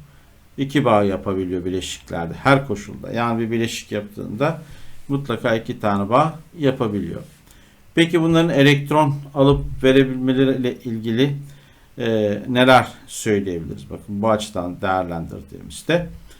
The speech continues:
E, mesela hidrojen, e, bir, e, ametaldir. Dışarıdan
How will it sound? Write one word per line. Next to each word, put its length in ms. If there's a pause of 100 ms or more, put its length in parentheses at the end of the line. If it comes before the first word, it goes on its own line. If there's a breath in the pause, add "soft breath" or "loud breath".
(340 soft breath)
E, 60
mesela 300
hidrojen, 600 (100)
e, 340
bir, 440 (560 soft breath)
e, 300 (100)
ametaldir. 800
Dışarıdan 560